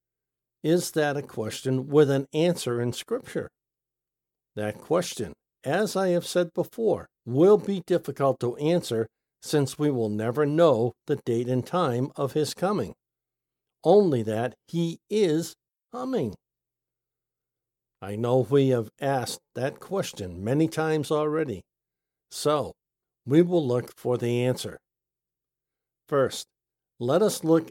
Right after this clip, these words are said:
at an expository account of chapter six, since the focus of the book of Revelation now changes in what is recorded in it. This chapter contains an account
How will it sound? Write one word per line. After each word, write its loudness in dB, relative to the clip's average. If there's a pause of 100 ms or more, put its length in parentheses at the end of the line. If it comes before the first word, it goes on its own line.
at 0
an -4
expository 0
account -6
of -6
chapter -4
six, -4 (100)
since -2
the -2
focus 0
of -4
the -2
book -2
of -6
Revelation -2 (320)
now -2
changes 0 (340)
in -6
what 0
is -4
recorded -6
in 0
it. 0 (1040)
This -4
chapter -4
contains -4
an -4
account -2